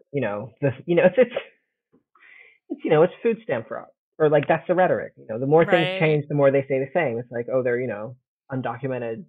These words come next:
Speaker 1: people passing themselves off as citizens to defraud
Speaker 2: Right.
Speaker 1: the system.
Speaker 2: Right. That's so true. Even just using that word. Yeah. Huh.
Speaker 1: Yeah. I mean, the f-, one of the, you know, frustrating things is that we don't know who won in the Against the ira. We don't know if,
Speaker 2: Oh.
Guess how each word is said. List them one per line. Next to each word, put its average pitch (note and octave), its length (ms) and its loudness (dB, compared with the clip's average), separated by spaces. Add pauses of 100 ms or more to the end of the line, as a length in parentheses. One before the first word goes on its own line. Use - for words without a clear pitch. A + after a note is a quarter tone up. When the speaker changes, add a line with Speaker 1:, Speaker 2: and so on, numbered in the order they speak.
(120)
Speaker 1:
people A#2 420 -10
passing A#2+ 260 -12
themselves A#2+ 320 -14
off A#2 200 -12
as A#2+ 100 -20
citizens B2 380 -10
to B2 80 -16
defraud A#2 420 -12
Speaker 2:
Right. F#3 160 -4
Speaker 1:
the F3 80 2
system. - 300 -10 (440)
Speaker 2:
Right. F#3+ 280 -16
That's - 240 -20
so G#3 140 -16
true. G3 180 -18
Even G3+ 180 -14
just G3 160 -18
using F#3+ 200 -20
that F#3+ 120 -16
word. F#3+ 340 -16
Yeah. G3 600 -6 (300)
Huh. - 120 -2
Speaker 1:
Yeah. E3+ 220 6
I E3 100 2
mean, G3+ 400 8 (140)
the F#3 180 4
f-, - 180 -16
one G#3 120 6
of G#3+ 80 6
the, F3+ 240 6
you F3 60 0
know, D#3+ 180 0
frustrating D#3 400 -2
things C3 320 -4
is B2+ 100 -10
that B2 300 -2 (180)
we C#3 140 -4
don't D3 320 -2
know B2 420 -8 (540)
who D3 80 -2
won A2+ 260 -10 (380)
in C3 100 -12
the B2 60 -4
Against A#2+ 260 -6
the B2 80 -14
ira. A2+ 300 -14
We B2+ 200 -14
don't D3+ 120 -2
know A3 300 0
if, G#3 100 -4
Speaker 2:
Oh. G3 160 -16